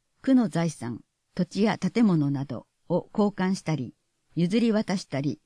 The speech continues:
貸したりすること。丸七、不動産を信託すること。丸八、予定価格四千万円以上の不動産、動産の取得や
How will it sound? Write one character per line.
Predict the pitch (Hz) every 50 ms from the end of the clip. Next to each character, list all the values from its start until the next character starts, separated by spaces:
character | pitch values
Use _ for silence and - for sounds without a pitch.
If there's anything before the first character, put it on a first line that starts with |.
| _ -
貸 | - 170 -
し | -
た | - 233
り | 214 180
す | - - -
る | 110 120
こ | - - -
と。 | - - - _ _ _ _ _ _ _ _ _ _ _ _ _ _ _ _ _ _ _ _ _ _ _ _ -
丸 | 170 170 190 214 233
七、 | 220 208 202 180 139 123 - _ _ _ _ _ _ _ _ _ _ _
不 | _ - 214
動 | 196 254 254 247
産 | - - 165 151 139
を | 131 135 123 -
信 | - - 190 208 190
託 | - 196 190 - -
す | - 165
る | 156 139
こ | - 131 123
と。 | - - - - _ _ _ _ _ _ _ _ _ _ _ _ _ _ _ _ _ _ _ _ -
丸 | - 180 185 190 226
八、 | 208 202 208 - - 156 151 - _ _ _ _ _ _ _ _ _ _ -
予 | 180 185 196
定 | - 254 254 262 254
価 | - 196
格 | - 214 185 - - 147 135 - _ -
四 | 170 185 208 233
千 | 226 - 226 233 226 226
万 | 220 214 220 220 214
円 | 208 208 196 - 214
以 | 226
上 | 180 190 170 151 143
の | 143 139 139 - _ -
不 | 139 214 190
動 | 202 220 220 208
産、 | - - 127 123 110 - _ _ -
動 | 165 185 202 214
産 | - - 202 202 196 185
の | 180 180
取 | - -
得 | - 175 - - 160
や | 156 156 156 -